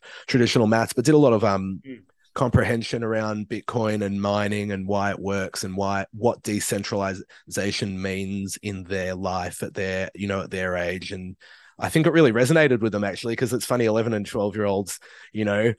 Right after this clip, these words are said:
Speaker 1: um, start to wanna be their own little people and don't want, you know, don't want the man to tell them what to do. And it, it's sort of like, there are amazing parallels, and I think it's a really great age for them to sort of figure it out. So we did lots of fun things. They sort of picked a few cryptocurrencies and then sort of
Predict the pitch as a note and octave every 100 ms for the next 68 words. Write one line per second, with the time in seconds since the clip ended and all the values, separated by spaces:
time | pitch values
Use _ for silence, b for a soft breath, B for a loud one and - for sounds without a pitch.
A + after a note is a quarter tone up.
0 | b - G#2+ G2+ G2 F2 _ - - A2
1 | F2 B2 A2 G2+ G#2+ G2+ G#2 G#2 A2+ G#2
2 | G#2+ G#2+ G2 F2+ A#2 G#2 A2+ G#2 G2 G#2
3 | A2+ D#2+ G#2+ G#2 - - A2+ G#2 A#2+ A#2+
4 | A2 G#2+ G#2+ A2 G#2+ G#2 G#2 B2 G#2+ G#2+
5 | G#2 - G2 A#2 A2 G#2 A#2+ - F3+ F#3
6 | C#3+ A2 B B B2+ C3 B2+ C#3 F3 F#3+
7 | - G#2 A#2 F3 G3 F#3+ G#3 G3 D#3+ C3+
8 | C3 A2+ G#2 G2+ G#2+ - G#2+ G2+ G2 F#2+
9 | B B B - B2+ G#2 C#3+ A2+ G2 G2+
10 | B2 - D#3+ C#3+ A2+ B2+ - A2+ G#2 -
11 | A#2 A#2+ A2 G#2 A2+ G#2 B2 G2+ B2+ -
12 | G#2 A2+ - G2+ A#2 G#2+ G2+ - G2 G2+
13 | F#2+ - G2